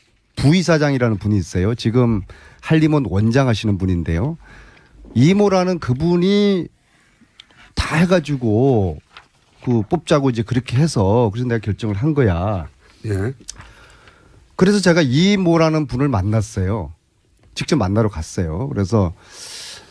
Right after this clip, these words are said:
Speaker 1: 어, 이 인사를 이 모, 이 저 박사님께서 다 연세가 한 칠십 세 정도 되셨더라고요. 다, 다 주도하셨다는데 사실입니까? 하니까 그분이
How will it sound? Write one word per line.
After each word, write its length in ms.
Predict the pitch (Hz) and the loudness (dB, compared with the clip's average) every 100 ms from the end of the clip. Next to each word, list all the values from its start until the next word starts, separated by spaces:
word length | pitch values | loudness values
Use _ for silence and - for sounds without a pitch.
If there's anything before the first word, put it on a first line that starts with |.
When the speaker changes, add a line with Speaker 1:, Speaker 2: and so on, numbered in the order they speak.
| _ | _
Speaker 1:
어, 340 | - 135 131 123 | 0 4 4 2
이 200 | 127 202 | 2 2
인사를 460 | 180 151 151 156 131 | 2 4 2 2 0
이 540 | 120 170 180 175 170 | 2 2 2 2 2
모, 800 | 147 143 143 143 139 135 131 120 120 | 0 2 2 2 2 2 0 -2 -2
이 200 | 127 120 | -2 0
저 160 | 123 107 | 0 0
박사님께서 680 | - - 127 123 120 98 107 | -2 0 0 2 0 0 0
다 520 | 104 104 101 92 73 - - 104 | 2 4 4 2 -2 -12 -8 0
연세가 300 | 139 151 151 | 2 4 0
한 40 | |
칠십 320 | 120 165 160 - _ _ _ | -2 -4 -6 -10 _ _ _
세 160 | - 135 | -2 0
정도 200 | 110 110 | 0 -2
되셨더라고요. 840 | 92 90 101 98 98 85 95 170 - _ _ _ _ _ _ _ _ _ _ _ | -2 0 -2 0 0 0 0 -2 -6 _ _ _ _ _ _ _ _ _ _ _
다, 120 | - 110 - | -6 -6 2
다 120 | 135 | 0
주도하셨다는데 760 | - 127 135 131 - 127 113 | 2 0 0 0 0 0 0
사실입니까? 760 | 117 151 - 151 127 107 - 117 | 0 -2 0 2 2 2 2 2
하니까 500 | 107 123 - 104 104 | 2 0 0 2 2
그분이 580 | 104 107 117 120 120 | 2 0 2 2 2